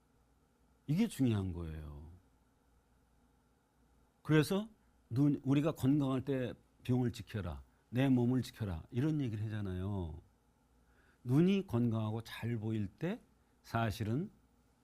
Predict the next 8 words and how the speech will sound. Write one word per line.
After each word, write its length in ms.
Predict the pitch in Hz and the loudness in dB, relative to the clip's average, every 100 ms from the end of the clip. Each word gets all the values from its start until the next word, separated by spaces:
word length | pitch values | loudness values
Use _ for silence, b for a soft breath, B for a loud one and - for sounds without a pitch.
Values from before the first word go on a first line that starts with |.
| _ | _
눈 180 | 110 110 | -2 0
운동을 400 | 110 95 95 127 | 0 -2 -4 -6
제대로 360 | - 120 123 160 | -6 -8 -6 -6
해줘야 240 | 123 85 | -8 -10
돼요. 100 | 71 - _ _ _ _ _ _ _ _ _ _ _ _ _ _ _ _ _ _ _ _ _ _ _ _ _ | -14 -18 _ _ _ _ _ _ _ _ _ _ _ _ _ _ _ _ _ _ _ _ _ _ _ _ _
저는 520 | - 131 151 139 101 - _ _ _ _ | 0 2 4 2 0 -6 _ _ _ _
아침에 420 | - 101 - 143 | -10 -8 -2 -2
일어나서 760 | 131 120 113 95 98 92 123 | 0 -2 -2 -4 -4 -4 -4